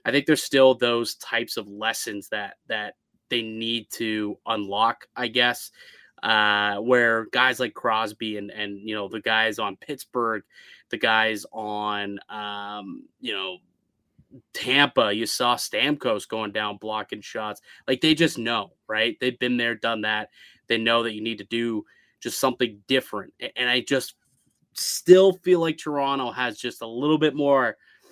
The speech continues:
that they had to do, that they needed to do throughout the series, not just in game seven, but, like, throughout the series to kinda,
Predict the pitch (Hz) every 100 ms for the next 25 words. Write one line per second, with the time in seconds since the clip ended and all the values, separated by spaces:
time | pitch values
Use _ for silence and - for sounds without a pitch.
0 | _ _ - 131 131 123 127 135 127 120
1 | 120 120 113 110 107 110 123 127 120 113
2 | 110 110 110 110 _ 170 208 202 165 165
3 | 117 101 147 170 175 127 123 110 - 107
4 | 104 107 - 135 143 - 123 - 127 110
5 | 104 95 - _ - - _ - 127 131
6 | 123